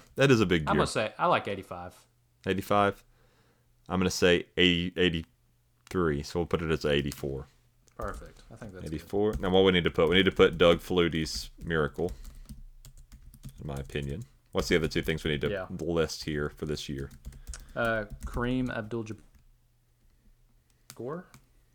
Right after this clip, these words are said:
Speaker 2: over Wilt Chamberlain.
Speaker 1: Okay, I'm just put Abdul-Jabbar score.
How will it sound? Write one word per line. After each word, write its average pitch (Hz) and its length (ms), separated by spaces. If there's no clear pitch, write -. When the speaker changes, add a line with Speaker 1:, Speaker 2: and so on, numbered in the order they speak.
Speaker 2:
over 107 200
Wilt 101 140
Chamberlain. 151 300
Speaker 1:
Okay, 80 180
I'm 80 80
just - 160
put - 160
Abdul-Jabbar 80 800
score. 101 580